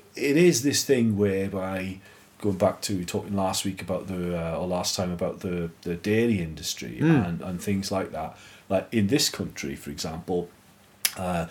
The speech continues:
Speaker 1: we knew when this happened, because it stank in Shropshire.
Speaker 2: Okay.
Speaker 1: There's certain times of the year where they're allowed to empty out their slurries, right?
Speaker 2: Oh,
Speaker 1: Yeah?
Speaker 2: okay, okay.
Speaker 1: Yeah, you
Speaker 2: Right.
Speaker 1: know that
Speaker 2: Yeah.
Speaker 1: because it stinks
Speaker 2: Yes,
Speaker 1: for about
Speaker 2: yes,
Speaker 1: a week.
Speaker 2: yep, yep.
Speaker 1: Yeah, okay. So that's all very tightly regulated, while in, in the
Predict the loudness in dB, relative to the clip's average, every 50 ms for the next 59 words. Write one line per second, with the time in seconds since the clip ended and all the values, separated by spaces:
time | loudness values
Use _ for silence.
0 | -10 -18 -20 -20 -18 -10 -4 -2 0 2 4 4 4 4 4 2 2 0 0 0
1 | 0 0 0 -2 -4 -10 -10 -8 -8 -6 -6 -6 -4 -4 -2 0 4 4 4 4
2 | 2 -4 -8 -10 -10 -8 -8 -10 -10 -12 -10 -10 -10 -10 -10 -12 -16 -14 -10 -8
3 | -8 -8 -6 -2 0 2 2 4 4 4 4 4 2 0 0 2 2 2 2 0
4 | -2 -2 -4 -4 -4 -4 -4 -4 -4 -6 -6 -8 -8 -8 -6 -6 -4 -4 -2 -2
5 | -2 0 0 0 -2 -2 -6 -6 -6 -6 -6 -6 -4 -2 -2 -2 -4 -6 -6 -6
6 | -4 -4 -2 -4 -2 0 0 0 0 -2 -4 -8 -8 -8 -8 -10 -12 -16 -14 -10
7 | -8 -6 -6 -6 -6 -8 -2 2 4 4 4 4 2 -2 -4 -6 -6 -10 -10 -10
8 | -8 -6 -4 0 2 2 2 2 0 0 0 2 6 8 10 10 10 8 6 6
9 | 4 4 4 2 2 4 6 6 4 4 0 -4 -4 -2 2 4 4 4 4 0
10 | -4 -4 -2 2 2 2 2 0 -2 -4 2 8 10 10 10 10 8 4 4 6
11 | 6 6 8 8 6 6 6 4 4 4 4 6 6 6 6 8 8 8 8 8
12 | 8 4 2 2 0 -2 -10 -8 -2 0 0 0 2 2 2 2 0 -4 -16 -20
13 | -18 -10 -4 0 2 4 4 4 6 8 10 12 12 10 10 8 4 4 4 4
14 | 4 4 4 4 4 6 6 6 6 4 2 2 2 0 -4 -6 -6 0 4 6
15 | 8 8 8 6 4 0 -2 -2 0 2 2 4 2 2 0 -4 -2 0 0 0
16 | 0